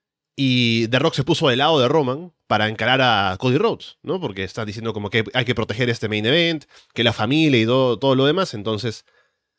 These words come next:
ya no veo de qué manera para otro, otro momento en el futuro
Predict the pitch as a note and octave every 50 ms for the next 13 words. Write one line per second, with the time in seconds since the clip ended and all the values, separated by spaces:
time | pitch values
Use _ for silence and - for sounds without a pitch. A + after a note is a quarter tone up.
0 | _ _ _ _ _ _ - B2+ C#3+ D#3+ E3+ F#3 F#3 F3+ F#3+ G3 F#3 D#3+ C#3+ -
1 | E3+ E3 D#3+ E3+ E3+ E3+ F3 F3 E3 - _ _ _ _ _ _ - A2 - B2
2 | A2+ A#2+ C#3 D3 C#3+ D3+ D#3+ D3+ D3 C3+ B2 A#2 A2 G#2+ G#2+ G#2+ G#2 G#2 - -
3 | C3 B2+ - C3+ B2+ B2+ B2+ C#3+ D3 C3+ - B2+ B2 B2 - C3+ B2+ D#3 D#3 D#3
4 | F3 F#3 -